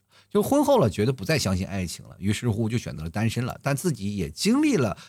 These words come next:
结婚生子这么一个过程了。至少人生有经历了，你才知道什么，懂得什么叫人生。很多的人啊，就是说的，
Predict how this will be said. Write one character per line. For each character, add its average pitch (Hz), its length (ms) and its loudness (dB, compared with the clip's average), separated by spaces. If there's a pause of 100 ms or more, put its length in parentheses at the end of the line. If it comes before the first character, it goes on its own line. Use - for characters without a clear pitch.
结 147 240 2
婚 208 200 4
生 220 240 2
子 87 140 0
这 101 80 2
么 151 80 6
一 110 80 4
个 143 80 2
过 294 320 2
程 - 180 -8
了。 - 80 -20 (300)
至 269 100 -2
少 254 140 6
人 190 160 6
生 226 100 2
有 120 160 4
经 202 200 2
历 254 100 4
了， 117 100 2
你 95 140 0
才 113 140 0
知 165 120 -2
道 170 140 4
什 - 140 -4
么， 98 80 2
懂 90 180 -2
得 76 100 -10
什 87 120 -2
么 101 40 4
叫 139 120 2
人 101 160 0
生。 131 260 -6 (500)
很 - 220 6
多 285 140 6
的 311 80 4
人 165 200 6
啊， 120 160 4
就 185 140 4
是 147 100 4
说 196 160 6
的， - 160 0